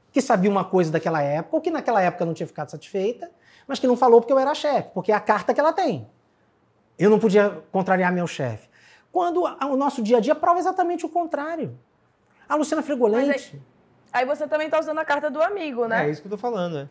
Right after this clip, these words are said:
Speaker 2: Nesse caso, é.
Speaker 1: Não é isso. Mesmo como chefe, as pessoas tinham total intimidade pra dizer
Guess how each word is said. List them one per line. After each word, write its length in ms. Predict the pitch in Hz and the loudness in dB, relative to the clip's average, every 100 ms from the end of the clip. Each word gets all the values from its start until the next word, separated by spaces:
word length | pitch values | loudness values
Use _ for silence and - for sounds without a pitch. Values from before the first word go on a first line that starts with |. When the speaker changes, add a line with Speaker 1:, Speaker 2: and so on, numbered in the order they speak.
| - | -10
Speaker 2:
Nesse 280 | 233 233 240 | -8 -8 -6
caso, 320 | 240 214 202 | -4 -2 -4
é. 320 | - 220 208 208 _ _ - | -4 -4 -6 -12 _ _ -14
Speaker 1:
Não 120 | 339 | -6
é 80 | 294 | -2
isso. 280 | 254 311 202 | 0 -2 0
Mesmo 280 | 247 302 302 | 0 0 0
como 180 | 294 | -2
chefe, 420 | 277 - 233 294 254 | -2 -4 -4 -4 -6
as 40 | |
pessoas 220 | - 220 269 | -8 -8 -6
tinham 120 | 277 | -4
total 240 | 277 - | -4 -2
intimidade 540 | 294 294 302 262 285 254 | -4 -2 -4 -4 -6 -4
pra 120 | 285 | -6
dizer 460 | 214 208 285 285 | -4 -4 -2 -4